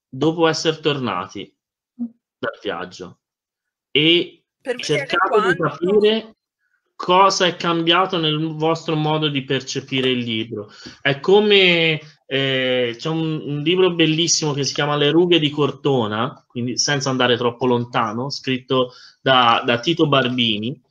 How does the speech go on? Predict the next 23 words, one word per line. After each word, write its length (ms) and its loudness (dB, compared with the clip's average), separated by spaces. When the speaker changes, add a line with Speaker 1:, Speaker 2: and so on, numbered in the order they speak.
Speaker 1:
che 500 4
ha 140 0
viaggiato 480 2
in 120 0
lungo 300 2
e 40 2
in 100 0
largo 500 0
per, 280 -2
eh, 420 -4
per 160 0
il 160 2
mondo 800 0
e, 460 4
eh, 640 2
in 200 -4
questo 280 0
libro 320 4
racco-, 460 0
lui 280 0
è 60 4
di 140 -4
Cortona, 680 -6